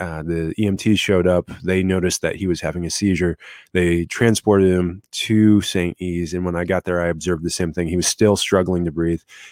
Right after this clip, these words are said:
His eyes were flickering over to one side, and his hands were shaking in a way that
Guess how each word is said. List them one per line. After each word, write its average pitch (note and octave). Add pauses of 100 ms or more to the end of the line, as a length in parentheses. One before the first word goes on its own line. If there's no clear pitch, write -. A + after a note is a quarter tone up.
His G2
eyes F#2+
were F#2+
flickering F#2
over F2
to E2+
one E2+
side, E2+
and E2+
his F2
hands F2
were E2
shaking E2
in E2
a E2
way E2
that D2+